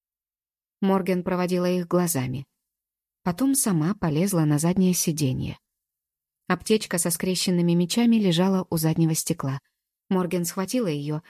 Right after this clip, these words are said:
и выскочила из машины вслед за Донно. «Я с тобой», — сказала она. «Нет», — ответил он, покосившись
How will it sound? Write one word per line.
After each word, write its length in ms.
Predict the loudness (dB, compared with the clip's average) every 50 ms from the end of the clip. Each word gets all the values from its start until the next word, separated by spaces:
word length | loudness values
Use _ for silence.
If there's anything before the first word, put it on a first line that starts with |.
| _ _ _ _ _
и 80 | 2
выскочила 520 | 4 4 2 2 0 -4 -2 -2 -2 -2 -2
из 220 | -2 _ 2 4
машины 420 | 4 4 4 4 4 4 4 4
вслед 380 | 2 0 0 2 2 2 2 2
за 160 | 2 0 0
Донно. 420 | 0 0 -2 0 0 -2 -4 -6 -8 _ _ _ _ _ _ _ _ _ _ _ _ _ _ _ _ _ _ _ _
«Я 200 | _ 2 2 4
с 60 | 2 2
тобой», — 400 | 0 0 0 0 0 -2 -4 _ _ _ _
сказала 440 | _ -8 -4 -4 -2 -2 -2 -2 -2
она. 300 | -2 -2 -2 -2 -4 -6 _ _ _ _ _ _ _ _ _ _ _ _ _ _ _ _ _ _ _ _
«Нет», — 480 | 4 6 6 6 6 4 0 -8 -20 _ _ _ _ _ _
ответил 520 | _ -4 -2 0 -2 -2 0 0 -2 -4 -2
он, 280 | 0 2 2 2 0 -2 _ _ _ _ _
покосившись 720 | -6 -4 -2 -2 -4 -2 -4 -6 -4 -4 -4 -4 -6 -6